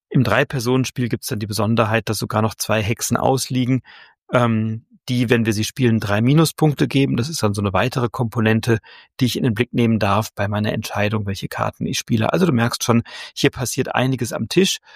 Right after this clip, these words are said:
und natürlich in der Erwachsenenrunde gibt's dann einen ordentlichen Trash-Talk. Natürlich behauptet man manchmal und sagt, „Ja, ist ja klar, ich nehme jetzt den Früchtesammler und die Waldhexe auf die Hand.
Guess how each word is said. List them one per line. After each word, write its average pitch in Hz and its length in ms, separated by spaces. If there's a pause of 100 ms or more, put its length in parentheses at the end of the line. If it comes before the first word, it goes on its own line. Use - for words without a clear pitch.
(160)
und - 160
natürlich 127 540
in 120 120
der 113 80
Erwachsenenrunde 110 840 (300)
gibt's - 220
dann 113 200
einen 117 80
ordentlichen 107 520
Trash-Talk. 117 720 (300)
Natürlich 123 360
behauptet 135 480
man 113 120
manchmal 113 360
und 101 40
sagt, 101 200
„Ja, 95 120
ist - 80
ja 101 80
klar, 104 260
ich - 120
nehme 113 140
jetzt - 100
den 113 80
Früchtesammler 113 560
und 107 100
die 104 60
Waldhexe 117 500
auf - 160
die 104 140
Hand. 113 220